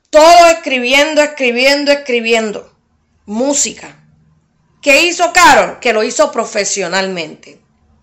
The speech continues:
Y di-, y, y ella, Karol no le tiró a ella, le está tirando a Anuel. Ella con quien está hablando es con Anuel. Pero las chiviricas, rápido,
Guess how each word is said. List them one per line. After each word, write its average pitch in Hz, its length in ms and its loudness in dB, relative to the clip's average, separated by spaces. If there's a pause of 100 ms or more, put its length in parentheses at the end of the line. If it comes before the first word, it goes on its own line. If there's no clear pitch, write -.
(500)
Y 190 200 -12
di-, 214 220 -8
y, 196 380 -14
y 285 140 0
ella, 311 280 4
Karol 277 320 2
no 311 120 0
le 330 100 4
tiró 294 320 2
a 247 140 4
ella, 277 520 0 (220)
le 233 220 -2
está 277 320 -2
tirando 311 680 0
a 214 200 2
Anuel. 196 500 -2 (680)
Ella 302 340 2
con 277 180 -2
quien 247 200 -6
está 277 200 0
hablando 294 460 0
es 277 80 -2
con 254 300 -6
Anuel. 196 440 0 (840)
Pero 302 520 4 (400)
las 254 400 4 (400)
chiviricas, 254 1000 -2 (400)
rápido, 277 1000 0